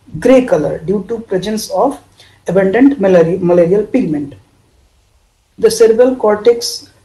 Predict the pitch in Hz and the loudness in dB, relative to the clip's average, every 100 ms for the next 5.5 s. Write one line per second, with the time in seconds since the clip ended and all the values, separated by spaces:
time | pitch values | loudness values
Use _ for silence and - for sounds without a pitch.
0 | _ - 185 185 185 - _ - 185 196 | _ -6 -2 -2 -2 -10 _ -8 -4 0
1 | 220 208 175 170 196 220 175 165 - 202 | 0 0 0 0 2 2 2 0 -4 -10
2 | 208 196 - 185 254 277 - - _ - | -8 -8 -4 -4 -4 -8 -20 -20 _ -12
3 | 160 160 156 165 185 185 170 185 196 196 | -8 -6 -4 0 2 2 0 -2 -2 -4
4 | 180 180 180 269 285 185 180 175 180 214 | -2 -2 -2 -4 -4 -4 0 2 2 0
5 | 196 180 - 277 | -4 -6 -4 -4